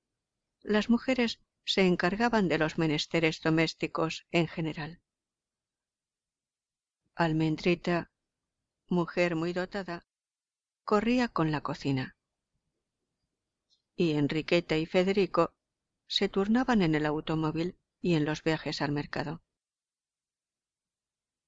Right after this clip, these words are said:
Enriqueta era mujer blanquísima, de pelo castaño de lindos ojazos y boca fresca, aunque levemente descuidada,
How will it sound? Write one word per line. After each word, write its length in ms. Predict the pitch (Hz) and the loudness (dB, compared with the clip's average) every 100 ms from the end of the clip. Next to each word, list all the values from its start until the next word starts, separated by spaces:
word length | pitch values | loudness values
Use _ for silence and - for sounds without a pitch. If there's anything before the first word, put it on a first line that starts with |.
| _ _ _ _ _ _ _ - | _ _ _ _ _ _ _ -8
Enriqueta 800 | 202 196 202 202 220 - 185 185 | -6 -2 -2 -2 -4 -2 -2 0
era 220 | 190 170 | 0 0
mujer 420 | 165 160 185 175 | 0 0 2 2
blanquísima, 960 | 170 151 151 - 156 156 - 151 147 _ _ _ _ _ _ _ _ _ _ - | 0 -2 -4 -6 -6 -4 -4 -4 -6 _ _ _ _ _ _ _ _ _ _ -10
de 160 | 156 | -10
pelo 340 | - 160 165 - | -4 -2 -2 -4
castaño 680 | 170 - 180 165 160 - _ _ _ _ _ _ _ _ _ _ | -6 0 0 2 0 -4 _ _ _ _ _ _ _ _ _ _
de 160 | 180 165 | -8 -6
lindos 440 | 180 220 208 156 | -4 -4 -4 -4
ojazos 760 | 151 - 180 170 156 151 - - _ - | -4 0 -2 -2 -4 -4 -6 -12 _ -4
y 100 | 170 | -2
boca 320 | 170 160 170 | -2 -4 -8
fresca, 480 | - 170 - 170 - _ _ _ _ _ _ _ _ _ - | -6 -10 -8 -12 -12 _ _ _ _ _ _ _ _ _ -2
aunque 340 | 208 202 208 | -2 0 0
levemente 600 | 220 240 208 208 202 160 | 0 2 4 4 4 0
descuidada, 880 | 156 147 - 147 208 185 143 135 - | 0 -4 -4 -2 0 0 -2 -8 -10